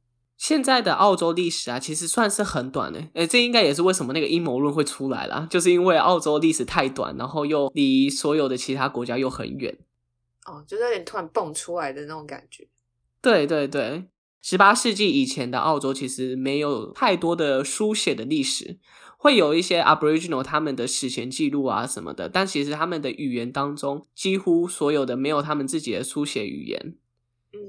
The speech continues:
Speaker 2: 他们就是有自己的方言，但是并没有就是有一个书写系统。
Speaker 1: 嗯，spoken language。其实应该不能说是方言，就是他们有语言，但是没有写下来的一个系统。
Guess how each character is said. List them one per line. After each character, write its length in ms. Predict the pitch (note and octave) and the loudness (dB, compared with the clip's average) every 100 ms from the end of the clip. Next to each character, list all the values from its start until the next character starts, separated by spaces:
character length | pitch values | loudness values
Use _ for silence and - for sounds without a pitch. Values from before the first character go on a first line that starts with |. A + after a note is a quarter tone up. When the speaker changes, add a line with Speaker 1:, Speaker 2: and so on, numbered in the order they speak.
| F#4 E3 D#3 _ _ | -18 -20 -20 _ _
Speaker 2:
他 100 | - | -10
们 100 | C4+ | -10
就 80 | A#3 | -6
是 120 | A#3+ | -2
有 80 | G#3+ | -2
自 160 | - G3+ | -2 -8
己 120 | D3 | -8
的 60 | |
方 260 | - - D#3 | -8 -10 -12
言， 200 | E3 D3+ | -14 -14
但 140 | - F#3+ | -12 -10
是 80 | G3 | -6
并 220 | G#3+ E3+ | -8 -8
没 140 | D#3 | -12
有 120 | D#3+ | -14
就 180 | - E3+ E3 | -14 -16 -14
是 360 | E3+ E3 D#3 - | -14 -14 -14 -8
有 120 | E3+ | -4
一 60 | |
个 80 | F3+ | -4
书 260 | F3 - G3 | -4 -6 -8
写 220 | - - | -8 -8
系 240 | - - D#3+ | -8 -6 -8
统。 200 | - - _ _ _ | -12 -20 _ _ _
Speaker 1:
嗯， 420 | A#3+ A#3 B2+ D3 - - | -2 -2 -2 -8 -14 -8
spoken 480 | - G3+ G3 G3+ | 0 2 2 0
language。 640 | E3 D3+ C#3+ C3+ - - - _ _ _ - | -2 -2 -4 -8 -8 -12 -14 _ _ _ -2
其 100 | C4+ | 2
实 160 | D#4+ | 4
应 80 | D#4+ | 4
该 120 | F4+ | 4
不 120 | G#4 F4+ | 4 4
能 80 | F3+ | 2
说 160 | F#3 | 0
是 80 | F#3+ | -2
方 200 | F#3+ D#3+ | 0 0
言， 140 | D3 A#2+ | 0 0
就 80 | |
是 140 | G3+ A#3 | 0 0
他 200 | F#3 A3 | 2 2
们 160 | A#3+ | 4
有 200 | E3+ B2+ D3 | 2 0 0
语 160 | C#3+ | -4
言， 160 | A#2+ - | -4 -4
但 140 | F3 | -2
是 80 | F#3 | -2
没 100 | E3+ | -2
有 240 | D3+ B2+ - | -2 -2 -4
写 280 | - C3+ | -2 -2
下 180 | B2 E3+ | 0 -2
来 80 | A#2+ | -2
的 80 | A2+ | -4
一 80 | C3 | -4
个 80 | |
系 220 | C3+ - B2+ | -4 -4 -6
统。 240 | - | -10